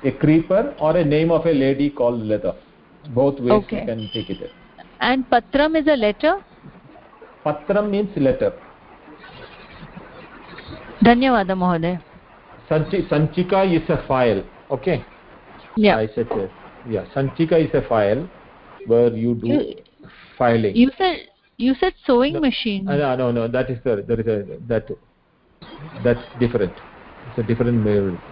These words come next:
Speaker 1: Sanchika is a file. where you file the papers.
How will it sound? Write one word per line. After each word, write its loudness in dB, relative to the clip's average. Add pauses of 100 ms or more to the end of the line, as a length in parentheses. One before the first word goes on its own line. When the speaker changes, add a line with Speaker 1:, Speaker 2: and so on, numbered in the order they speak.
Speaker 1:
Sanchika 2
is -4
a 0
file. 0 (920)
where 4
you 2
file 2
the 0 (220)
papers. 0